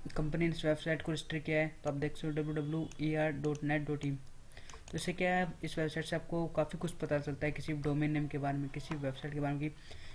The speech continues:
इसका owner कौन है, कब इसको expiring हो रही है website, काफ़ी कुछ पता लगा सकते हो, ठीक है। अगर हमारी, आपको हमारी video अच्छी लगी तो आप हमारे channel वशिष्ठ group को subscribe कीजिए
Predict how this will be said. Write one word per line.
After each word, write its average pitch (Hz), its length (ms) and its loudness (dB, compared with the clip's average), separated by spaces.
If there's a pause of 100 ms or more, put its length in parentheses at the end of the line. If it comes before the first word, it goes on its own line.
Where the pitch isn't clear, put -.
(140)
इसका - 200 0
owner 156 340 4
कौन 151 320 2
है, 151 260 2 (320)
कब 147 180 0
इसको 151 220 -2
expiring 151 560 2
हो 151 120 0
रही 143 160 0
है 143 120 2
website, 143 360 0 (240)
काफ़ी 151 200 -2
कुछ 180 120 0
पता 147 220 2
लगा 143 280 2
सकते - 280 -4
हो, 139 80 0 (100)
ठीक 170 100 -2
है। 175 160 0 (840)
अगर 170 160 2
हमारी, 170 320 4
आपको 156 300 0
हमारी 156 280 4
video 156 280 2
अच्छी 156 180 -4
लगी 156 180 0
तो 156 120 -2
आप 151 100 2
हमारे 147 240 0
channel 151 260 0
वशिष्ठ 143 420 -4
group 143 280 -2
को 156 100 -2
subscribe - 560 0
कीजिए 165 360 0